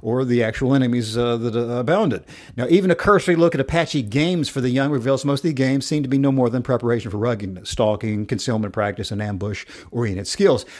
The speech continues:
Running was a huge part of this training, and there are numerous games or motivational tactics,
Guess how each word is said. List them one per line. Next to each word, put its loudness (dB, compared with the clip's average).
Running 4
was -2
a -2
huge -2
part 2
of 0
this -2
training, 2
and -6
there -2
are 0
numerous 2
games 0
or 4
motivational 0
tactics, -4